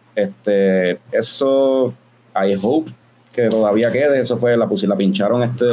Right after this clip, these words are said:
este weekend que pasó. So, el que tenga intenciones de pasar por allá por Orocovis, no sé si la cerveza vaya a salir de allí, sí, porque ellos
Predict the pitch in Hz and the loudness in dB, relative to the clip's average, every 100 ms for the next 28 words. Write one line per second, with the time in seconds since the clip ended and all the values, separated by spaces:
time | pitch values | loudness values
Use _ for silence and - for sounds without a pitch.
0 | 113 113 113 123 117 110 131 139 - _ | 0 0 -2 0 0 0 -2 -4 -8 _
1 | _ _ _ _ _ - 123 120 123 185 | _ _ _ _ _ -6 -2 0 0 -2
2 | 190 - - _ _ _ - - 98 90 | -4 -10 -20 _ _ _ -8 -2 0 2
3 | 90 85 92 95 101 117 120 123 120 107 | 0 -2 -2 0 0 2 2 2 0 -2
4 | 98 120 131 131 120 113 110 110 101 110 | -2 0 0 0 0 2 2 2 0 -2
5 | 110 120 113 117 110 110 107 110 143 147 | 0 0 2 2 2 0 0 2 2 2
6 | 120 113 113 123 120 113 107 101 95 98 | 2 0 0 -2 0 2 2 0 0 0
7 | 104 101 107 107 110 110 104 104 98 110 | 0 0 0 0 0 0 0 2 2 0
8 | 165 - 110 95 95 92 104 | -2 -4 -4 -4 -2 0 -2